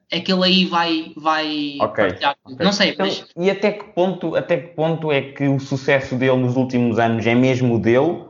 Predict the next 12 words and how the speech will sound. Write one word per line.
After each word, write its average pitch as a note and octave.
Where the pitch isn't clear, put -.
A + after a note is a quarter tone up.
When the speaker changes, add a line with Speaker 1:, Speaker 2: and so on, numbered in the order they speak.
Speaker 2:
ou C#3
acaba D3
por -
ser D#3
imensa D3+
gente D3+
que -
está C#3
a B2+
trabalhar B2
para A#2+
ele A#2